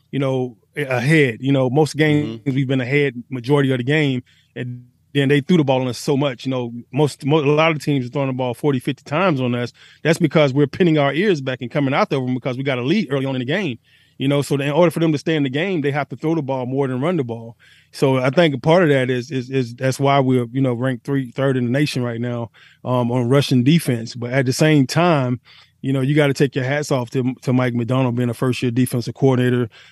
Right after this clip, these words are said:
Speaker 1: you know, had a bunch of riffs and, and ruffles early in the season with miscommunications and stuff like that in the secondary. And a lot of that stuff is starting to be cleaned up, and we're starting to get on the same page, and we're starting to, I think, buy in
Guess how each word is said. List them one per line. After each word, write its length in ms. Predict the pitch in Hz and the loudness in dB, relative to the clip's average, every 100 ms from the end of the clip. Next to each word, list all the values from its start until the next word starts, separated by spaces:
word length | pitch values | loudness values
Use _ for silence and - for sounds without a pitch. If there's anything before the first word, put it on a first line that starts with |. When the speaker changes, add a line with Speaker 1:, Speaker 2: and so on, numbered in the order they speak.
| _ | _
Speaker 1:
you 80 | 123 | -2
know, 100 | 127 | 0
had 180 | 127 131 | 2 0
a 60 | |
bunch 320 | 117 139 143 | 0 0 2
of 320 | 139 131 120 117 _ | 2 0 -2 -8 _
riffs 440 | - 127 147 139 - | -4 2 4 4 0
and, 200 | 123 120 | -2 -2
and 200 | 131 123 | -2 0
ruffles 360 | 139 139 131 117 | 2 2 -2 -2
early 240 | 135 139 | 0 2
in 60 | 131 | 0
the 80 | 120 | -2
season 340 | - 147 131 | -2 -2 -2
with 100 | 117 | -2
miscommunications 880 | 123 135 135 135 120 139 135 143 127 | 0 0 0 0 0 -2 -2 -2 -2
and 100 | 120 | -4
stuff 240 | - 135 131 | -4 -4 -2
like 140 | 120 | -2
that 120 | 131 | 0
in 80 | 127 | 0
the 60 | 110 | 2
secondary. 600 | 165 160 127 123 120 117 - - - | 0 2 2 2 0 -4 -10 -14 -4
And 80 | |
a 20 | 127 | 2
lot 140 | 151 | 4
of 60 | 147 | 4
that 100 | 139 | 2
stuff 300 | - 139 131 | 2 0 0
is 60 | |
starting 260 | - 143 127 | 0 0 0
to 60 | |
be 120 | 127 127 | 0 -2
cleaned 400 | - 143 131 123 | 0 2 2 2
up, 240 | 143 123 _ _ _ | 0 -2 _ _ _
and 100 | 120 | -2
we're 120 | 131 | -2
starting 240 | 123 139 127 | 2 2 2
to 40 | |
get 100 | 131 | 0
on 120 | 131 | -2
the 40 | 117 | -2
same 300 | 143 131 120 | -2 -2 -2
page, 420 | 131 127 131 120 | -4 -2 -2 -2
and 80 | 120 | -4
we're 80 | 120 | -4
starting 360 | - 131 120 | -2 0 -2
to, 60 | 113 | -6
I 60 | 120 | -6
think, 280 | 135 127 | -2 -2
buy 200 | 117 127 | 0 0
in 360 | 127 131 135 120 | 2 0 0 -2